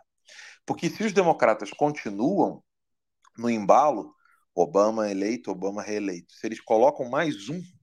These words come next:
ali, mais um democrata, certamente, talvez a China não seria ali o maior parceiro econômico do Brasil. Mas aí, quando o Trump aparece, é exatamente, óbvio que foi,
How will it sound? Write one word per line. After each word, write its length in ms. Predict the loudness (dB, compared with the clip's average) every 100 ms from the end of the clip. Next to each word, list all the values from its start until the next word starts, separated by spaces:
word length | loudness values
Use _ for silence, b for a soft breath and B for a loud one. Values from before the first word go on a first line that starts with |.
| _ _ _ _ _ _ -20 -20 -10
ali, 420 | -6 -4 -4 -10 _ _ _ _
mais 300 | 2 2 0
um 120 | -4
democrata, 800 | -2 -2 0 2 4 2 -4 -14 _ _ _ b b b b b
certamente, 680 | -20 0 2 4 0 0 -2
talvez 360 | 2 2 2 -2
a 60 |
China 300 | -6 -6 -4
não 100 | -4
seria 360 | -4 -4 -2 -2
ali 160 | -2 -4
o 60 |
maior 240 | -2 -2 0
parceiro 380 | -2 -4 -6
econômico 420 | -6 -6 -8 -12 -18
do 100 | -6
Brasil. 420 | -4 -4 -8 -10 _ _ _ b b b b _
Mas 420 | 2 4 4 4
aí, 480 | 2 2 -2 -8 -10
quando 880 | 2 4 4 0 -4 0 0 0 -6 _ _ -10
o 120 | -10
Trump 540 | -6 2 2 2 -10 -20 _
aparece, 800 | -8 -4 -2 0 0 -2 -14 _ _ _ _ _ _ _
é 80 | -4
exatamente, 720 | 0 2 2 0 -4 -8 0
óbvio 220 | 0 0
que 60 | -8
foi, 240 | -8 -8